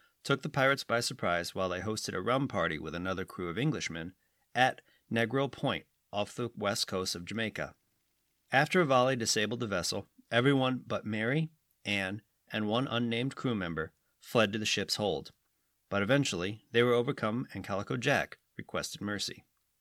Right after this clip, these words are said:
The pirates were arrested and brought to trial in Spanish Town, Jamaica. Here, they were all sentenced to hang for the piracy,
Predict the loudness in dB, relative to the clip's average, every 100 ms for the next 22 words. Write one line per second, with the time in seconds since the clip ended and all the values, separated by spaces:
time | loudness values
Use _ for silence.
0 | _ _ _ _ _ _ -12 -4 4 4
1 | 4 -4 0 4 4 2 0 0 0 -2
2 | -6 -8 _ _ -6 0 0 -2 -4 2
3 | 4 4 2 -4 -2 -2 -2 -2 -4 -4
4 | -4 -4 -4 -6 -8 _ _ _ _ _
5 | _ _ _ 8 8 8 2 2 6 6
6 | 6 4 2 0 -4 0 4 2 0 -6
7 | -4 2 2 2 -4 -8